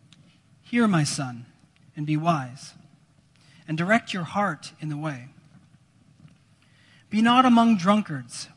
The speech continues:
or among gluttonous eaters of meat, for the drunkard and the glutton will come to poverty, and slumber will clothe them with rags." Here Solomon advises his son to be wise by continuing along the path of godly wisdom.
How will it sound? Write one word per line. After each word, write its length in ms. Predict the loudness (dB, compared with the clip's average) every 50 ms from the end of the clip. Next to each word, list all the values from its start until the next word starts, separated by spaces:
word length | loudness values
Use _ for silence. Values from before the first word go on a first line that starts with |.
| _ -8
or 80 | -4
among 280 | 0 2 2 2 2 0
gluttonous 540 | 0 -2 -2 -2 -2 -4 -4 -4 -4 -4 -4
eaters 300 | -2 -2 0 0 -2 -4
of 120 | -8 -8
meat, 360 | -6 -6 -6 -6 -6 -10 -20 -20 -20 -20 -20 _ _ _ _ _ _ _ _ _ _ _ _ _ _ _ _ _ _ _ _ _ _ _ _
for 140 | -10 -8 -4
the 100 | -4 -4
drunkard 600 | -2 0 0 0 0 0 -2 -4 -4 -4 -6 -8
and 100 | -6 -6
the 60 | -6 -4
glutton 460 | -4 -6 -6 -6 -6 -12 -14 -14 -14 -16 -18
will 100 | -18 -16
come 220 | -10 -8 -8 -8
to 80 | -8 -10
poverty, 540 | -12 -10 -8 -8 -8 -10 -12 -16 -18 -20 -20 _ _ _ _ _ _ _ _ _ _ _ _ _ -20 -16
and 140 | -14 -10 -8
slumber 580 | -8 -6 -2 -2 -2 -2 -2 -6 -10 -12 -16 -18
will 100 | -20 -20
clothe 300 | -18 -14 -14 -12 -12 -12
them 240 | -12 -12 -14 -14 -16 _ _ -20
with 180 | -20 -20 -18 -16
rags." 500 | -16 -16 -16 -16 -18 -20 -20 -20 -20 _ _ _ _ _ _ _ _ _ _ _ _ _ _ _ _ _ _ _ _ _ _ _ _ _ _ _ _ _ _ _ _ _ _ _ _ _ _ -20 _ _ _ _ _ _ -20 _ _ -20 -20 -20 -20 -20 _ _ _ _ _
Here 200 | _ -4 -4 -2
Solomon 420 | 0 0 0 0 2 2 0 0 0
advises 640 | 0 0 4 6 6 6 6 2 2 0 -2 -2
his 140 | -4 -4 -2
son 340 | -2 0 0 0 0 0 -2
to 100 | -6 -8
be 120 | -6 -4
wise 560 | -4 -2 2 2 4 4 2 0 -2 -6 -10 -10
by 140 | -10 -10
continuing 600 | -8 -6 -6 -6 -4 -4 -2 -2 0 0 0 -2
along 300 | -2 -4 -6 -6 -6 -8
the 60 | -8 -10
path 420 | -10 -6 -6 -6 -6 -6 -8 -12
of 120 | -16 -14
godly 280 | -12 -12 -12 -10 -10 -12
wisdom. 460 | -10 -8 -8 -10 -10 -12 -18 -20 -20